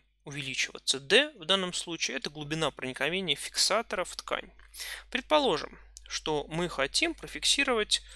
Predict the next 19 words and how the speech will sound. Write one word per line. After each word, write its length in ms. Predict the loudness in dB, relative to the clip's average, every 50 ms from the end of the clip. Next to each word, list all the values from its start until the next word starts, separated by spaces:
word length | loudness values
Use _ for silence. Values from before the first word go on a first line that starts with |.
| -18 -18 -20 -20 -16
кубик 380 | -8 -6 -4 -2 -2 -4 -4 -6
ткани 520 | -10 -6 -2 0 0 0 0 0 -2 -4 -6 _ _ -20 -20 -20 _ _
размером 480 | 0 0 0 2 2 0 2 2 0 0
один 320 | 0 0 0 -2 -2 -4
квадратный 680 | -6 -4 -4 -2 0 2 2 2 0 -2 -6 -6 -6 -10 _ _ _ _ _ _
сантиметр. 760 | -2 -2 0 0 -2 -2 -2 -2 -4 -4 -6 -8 -12 -18 -18 _ -20 _ _ _ _ _ _ _ _ _ _ _ -8
У 20 | -6
нас 160 | -6 -6 -4
везде 280 | -4 -4 -2 0 0
один 180 | 0 -2 -2 -4
сантиметр. 600 | -4 -4 -4 -6 -6 -6 -8 -10 -12 -14 -20 -20 _ _ _ _ -14 -12 -10 -10 -8 -10 -10 -12 -14 -18 _
Для, 580 | -14 -10 -2 2 4 6 8 6 6 4 2 -2 _
а, 640 | -2 0 0 2 2 2 2 2 2 2 0 0 -2 -6 _ _ _ -14
фиксатора 720 | -14 -2 2 4 6 6 4 2 0 -2 -4 -4 -4 -6 -10 _ -6
возьмём 380 | -4 -4 -2 -2 -4 -6 -6 -8 -10
формалин 560 | -8 -6 -4 -2 -2 -2 -2 -4 -4 -6 -8 -12 _ _ _ _ -6
десятипроцентный. 1080 | 0 0 2 2 0 -2 -6 -6 -6 -6 -2 0 0 0 0 -2 -6 -6 -8 -8 -8 -10 _ _ _ _ _ _ _ _ -20 -20 _ _ _ _ _ _ _ _ -14 -6 -4
И 280 | -2 0 2 0 0 0 -2
тогда 480 | -2 -2 -2 0 0 0 0 0 -4